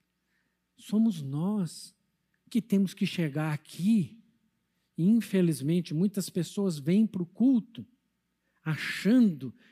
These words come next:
que o problema delas é só com Deus. Eu tô aqui, eu quero olhar pra Deus. Eu quero saber o que é que Deus tem pra mim. E eu tenho que te dizer o seguinte:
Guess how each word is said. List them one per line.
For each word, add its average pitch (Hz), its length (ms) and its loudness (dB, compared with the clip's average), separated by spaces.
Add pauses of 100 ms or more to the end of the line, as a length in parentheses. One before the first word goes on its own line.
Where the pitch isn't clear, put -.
(120)
que - 100 0
o 226 80 6
problema 208 600 4
delas 165 480 0
é 170 80 0
só - 400 -8
com 381 200 -8
Deus. 208 460 0 (580)
Eu 220 140 2
tô 233 220 -6
aqui, 220 320 0
eu 220 80 -2
quero 233 240 -4
olhar 196 180 0
pra 277 180 -4
Deus. 156 720 -2 (1000)
Eu 165 80 -8
quero 247 180 0
saber 226 280 2
o 254 40 0
que - 140 -4
é 285 40 0
que 285 140 -8
Deus 190 500 2
tem 277 200 2
pra 285 240 2
mim. 214 480 6 (4000)
E 160 60 -4
eu 160 100 0
tenho 165 200 -6
que - 80 -20
te - 120 -8
dizer 151 300 -6
o 165 60 -4
seguinte: 139 600 -8